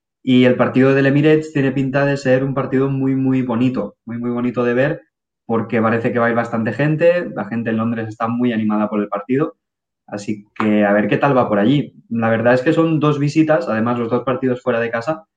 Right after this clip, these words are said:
que tienen, pues obviamente, sus dificultades, ¿no? Y veremos si el Barça acaba primera de grupo en Champions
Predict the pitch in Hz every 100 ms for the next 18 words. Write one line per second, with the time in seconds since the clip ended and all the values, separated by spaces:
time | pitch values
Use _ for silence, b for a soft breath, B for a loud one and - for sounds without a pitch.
0 | _ _ _ _ - _ 120 117 110 120
1 | 147 160 147 127 117 110 104 104 104 110
2 | 113 110 110 104 110 104 104 101 107 139
3 | 110 107 151 - _ _ _ _ 123 117
4 | 113 113 107 120 123 143 - 135 - 107
5 | 107 104 107 - 107 110 107 104 104 104
6 | 110 - _ 117 110 104 107 110 120 123
7 | 117 113 147 160 190 202 208 - -